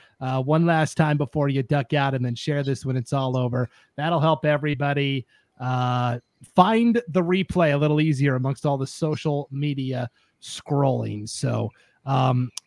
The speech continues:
big thanks to everybody for tuning in. For Brian Zollinger and Al Fontes, I'm Brandon Baney, and we will sa-, see you back here next Tuesday, eight o'clock Mountain, seven o'clock Pacific,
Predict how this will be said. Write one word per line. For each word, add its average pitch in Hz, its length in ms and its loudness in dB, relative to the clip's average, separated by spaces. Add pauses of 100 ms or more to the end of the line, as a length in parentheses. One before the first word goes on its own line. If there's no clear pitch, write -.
(200)
big 175 180 4
thanks 185 300 4
to 185 80 4
everybody 175 320 4
for 165 100 0
tuning 175 380 6
in. 233 160 2
For 170 120 -2
Brian 151 380 2
Zollinger 156 640 2
and 135 100 0
Al 135 160 0
Fontes, 165 680 2 (320)
I'm 151 200 2
Brandon 156 420 6
Baney, 170 320 4
and 123 100 -4
we 143 120 0
will 160 80 -2
sa-, 160 320 0
see - 160 -8
you 165 100 2
back 156 260 -2
here 156 140 2
next 156 300 0
Tuesday, 208 580 6 (300)
eight 147 160 -2
o'clock 196 340 4
Mountain, 220 500 6
seven 202 320 0
o'clock 214 360 0
Pacific, 185 360 0